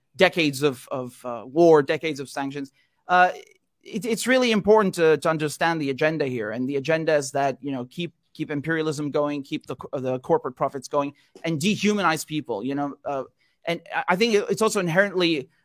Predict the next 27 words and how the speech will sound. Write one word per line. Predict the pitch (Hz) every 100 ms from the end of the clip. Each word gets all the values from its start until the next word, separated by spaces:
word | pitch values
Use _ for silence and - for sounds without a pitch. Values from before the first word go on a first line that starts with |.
| -
messed | 165 - 185
up | 160
that | 147 156
they | 151
think | 175 175 156
that, | 156 139
you | 151
know, | 147 143
in, | 156 143 139
in, | 151 147 135 _ _ _ -
uh, | 131 127 117 98 - _ _ _ _ _ _
Saudi, | - 170 156 147 139
uh, | - 147
in, | 156 147
in, | 147
in, | - 143 139
um, | 131 120 113 -
Syria | - - 202 185 151 143 -
or | 127 123 127
in, | 131 131 127
uh, | 117 110 107 90 _ _ _ _
you | 139
know, | 135
Iran | 139 139 175 170 160
or | 139
China, | - 160 156 151
that | 139 135